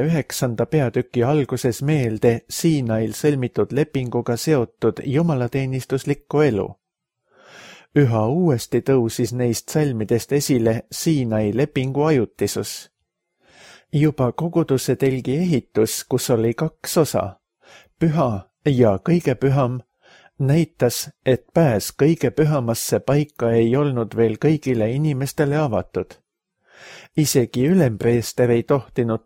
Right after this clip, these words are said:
tõsta sinna oma jalga rohkem kui vaid ühel päeval aastas. Nüüd aga on olukord muutunud. Jeesus Kristus on tulnud maailma.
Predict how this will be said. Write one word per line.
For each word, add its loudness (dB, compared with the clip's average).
tõsta -2
sinna -2
oma 0
jalga 2
rohkem -4
kui 2
vaid -2
ühel -2
päeval 0
aastas. -6
Nüüd 2
aga 0
on -4
olukord 0
muutunud. -4
Jeesus 2
Kristus -4
on -4
tulnud 0
maailma. -2